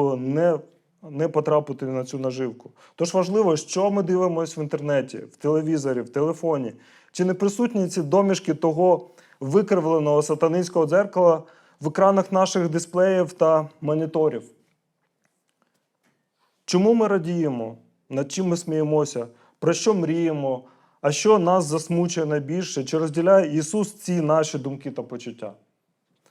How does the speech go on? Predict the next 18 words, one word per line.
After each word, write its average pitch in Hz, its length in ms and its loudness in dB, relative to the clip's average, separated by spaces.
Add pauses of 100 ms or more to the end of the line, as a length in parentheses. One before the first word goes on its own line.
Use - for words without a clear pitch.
(160)
Це 151 280 2 (320)
важливе 151 440 0
питання, 151 680 0 (600)
е, 117 360 -6 (600)
на 131 120 -2
яке 156 300 2
може, 139 520 0 (100)
може 147 360 -2
дати 143 260 -2
відповідь 135 380 -8
кожен 127 360 -6
з 117 60 -10
вас 117 320 -4 (280)
особисто. 120 600 -8 (2000)
А, 139 240 0
напевно, 247 400 2
ви 202 140 -2
чули, 208 500 2